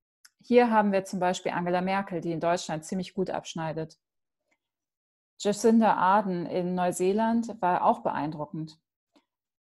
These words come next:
Tsai Ing-wen, Präsident von Taiwan, wurde gesehen und sie hat wirklich gute Arbeit geleistet. Katrin Jakobsdóttir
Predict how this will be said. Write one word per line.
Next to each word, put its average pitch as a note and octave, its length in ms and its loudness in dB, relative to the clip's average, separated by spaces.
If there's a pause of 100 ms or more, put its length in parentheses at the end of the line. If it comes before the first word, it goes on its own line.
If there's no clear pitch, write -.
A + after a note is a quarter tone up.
(280)
Tsai G#3 320 2
Ing-wen, F#3 640 0
Präsident F3 580 0
von F3+ 220 -4
Taiwan, G3+ 720 -2
wurde F3+ 560 0 (180)
gesehen F#3+ 680 0
und E3 200 -6
sie F#3+ 140 -4
hat F#3+ 160 -6
wirklich G#3+ 280 -6
gute F#3 240 -4
Arbeit E3 300 -2
geleistet. D#3+ 600 -8 (1300)
Katrin G#3 680 -2
Jakobsdóttir G#3 1400 -2